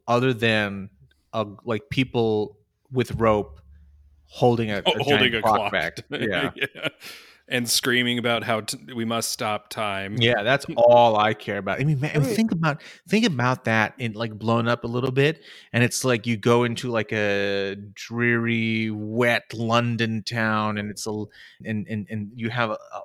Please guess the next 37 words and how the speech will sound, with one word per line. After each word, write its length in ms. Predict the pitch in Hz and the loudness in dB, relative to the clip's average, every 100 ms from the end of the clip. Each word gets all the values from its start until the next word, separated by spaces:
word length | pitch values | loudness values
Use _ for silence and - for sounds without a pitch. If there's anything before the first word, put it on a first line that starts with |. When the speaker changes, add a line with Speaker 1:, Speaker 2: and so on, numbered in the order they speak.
| - - | -18 -18
Speaker 1:
hundreds 720 | - 139 139 127 123 113 107 | -6 -2 0 2 2 2 -2
of 200 | 107 - | -6 -6
people 500 | 120 117 - 107 98 | -4 -4 -4 -6 -6
holding 600 | - 120 120 120 113 110 | -4 -2 0 0 -2 -4
this 120 | 104 | -8
clock, 480 | - - 110 110 107 107 | -10 -6 2 2 2 -2
and 80 | |
they 80 | 101 | -8
have 180 | 95 117 | -6 -6
to 80 | 107 | -4
do 140 | 110 | -6
it 80 | 107 - | -4 0
every 420 | 117 110 113 113 | 0 0 -6 -6
day, 500 | - 107 107 110 104 | -2 0 2 2 0
and 100 | 95 | -2
the 60 | |
shifts 640 | 87 - - 123 117 - - | -4 -2 -2 -2 -2 -4 -6
and 160 | 117 | -6
stuff, 360 | - 113 113 110 | -6 -2 -2 -4
and 80 | 110 | -10
it's 160 | 101 - | -14 -8
like 140 | 107 | -4
Speaker 2:
Yeah, 100 | 113 101 | -4 -4
all 240 | 107 117 | -2 -2
day, 380 | 110 101 85 95 | -2 -6 -8 -8
yeah. 220 | 95 95 90 | -8 -8 -6
Speaker 1:
Yeah. 360 | 117 104 85 95 - _ _ | -4 -4 -6 -12 -20 _ _
That, 340 | 117 147 - 113 | -2 -2 -2 0
that 260 | 127 170 | 2 2
imagery 400 | 143 127 113 107 | 0 -2 -4 -4
is 180 | 95 95 | -6 -6
like, 280 | 95 85 87 | -8 -10 -10
mwah, 500 | 113 113 113 107 95 | -10 -8 -4 -4 -4
it's 160 | - - | -8 -4
real 240 | 120 110 | -2 -2
good. 420 | 98 110 98 85 92 _ _ _ - | 0 -2 -2 -4 -12 _ _ _ -6
Speaker 2:
Yeah. 200 | 170 | -4